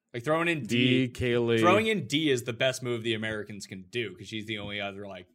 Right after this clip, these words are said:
Speaker 1: decent girl on the team.
Speaker 2: Or you just throw in Jenny.
Speaker 1: Or throw in Jenny, yeah.
Speaker 2: If it's the Americans and they're, uh, committed to continuing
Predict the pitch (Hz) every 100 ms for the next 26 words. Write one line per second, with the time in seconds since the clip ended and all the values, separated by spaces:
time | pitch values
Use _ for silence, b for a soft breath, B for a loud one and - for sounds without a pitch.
0 | 101 107 107 92 98 95 92 90 110 90
1 | - 87 90 - - 85 82 - 165 147
2 | 127 143 127 110 95 82 87 104 98 85
3 | - - 113 117 - 113 107 117 120 120
4 | 117 110 113 120 113 - _ _ _ -
5 | _ _ 101 98 95 - 120 131 120 120
6 | 113 123 117 - 139 139 120 107 95